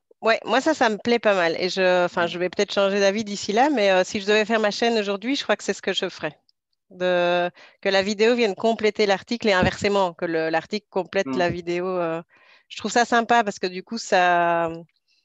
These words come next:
Speaker 1: il y a les deux, quoi. On a ce,
Speaker 2: C'est
Speaker 1: enfin,
Speaker 2: ça.
Speaker 1: si celui qui veut lire, il lit, et celui qui veut regarder la vidéo, euh, ne, ne, n'est pas obligé de lire le texte.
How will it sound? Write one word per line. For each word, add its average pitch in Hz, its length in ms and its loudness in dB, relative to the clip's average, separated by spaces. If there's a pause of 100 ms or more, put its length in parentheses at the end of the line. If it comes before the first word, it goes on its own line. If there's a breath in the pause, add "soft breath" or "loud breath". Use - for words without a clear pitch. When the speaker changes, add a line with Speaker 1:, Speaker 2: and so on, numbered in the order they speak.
(420)
Speaker 1:
il 180 80 -2
y - 20 4
a 175 60 2
les 185 100 4
deux, 247 160 2
quoi. 165 140 -2 (180)
On 170 140 -6
a 160 260 2
ce, - 100 -10
Speaker 2:
C'est 170 80 -8
Speaker 1:
enfin, 156 240 -2
Speaker 2:
ça. - 80 -12
Speaker 1:
si 170 360 -12
celui 180 280 -4
qui 190 160 -6
veut 180 120 0
lire, 202 240 -2
il 165 140 -4
lit, 220 260 -4
et 190 60 -2
celui 170 260 -6
qui 170 140 -14
veut 175 80 -4
regarder 170 240 -6
la 165 120 -6
vidéo, 170 300 -6
euh, 160 680 -4 (540)
ne, 165 720 -10
ne, 165 160 -10
n'est 165 140 -6
pas 196 180 2
obligé 175 260 -2
de 180 60 -10
lire 170 140 -2
le 165 100 -4
texte. - 380 -10